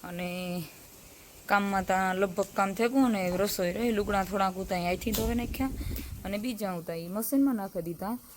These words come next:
અને જો પાડીઓની આજ છે ને આ બાંધતા ને અંદર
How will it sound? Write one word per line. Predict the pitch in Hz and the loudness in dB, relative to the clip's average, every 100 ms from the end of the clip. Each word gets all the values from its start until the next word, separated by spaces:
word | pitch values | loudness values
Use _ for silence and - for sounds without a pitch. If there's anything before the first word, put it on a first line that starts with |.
| - - - | -20 -20 -14
અને | 175 175 180 180 175 175 | -10 -8 -6 -8 -8 -6
જો | 226 | -6
પાડીઓની | - 196 196 190 190 190 | -2 -2 -2 -6 -6 -8
આજ | |
છે | 185 - 240 | -8 -4 -2
ને | 226 226 220 - - - - | 0 -2 -6 -14 -20 -20 -12
આ | 190 180 180 | -4 -2 2
બાંધતા | 196 240 254 226 | 4 6 4 2
ને | 185 | 0
અંદર | 175 185 185 | 0 0 -2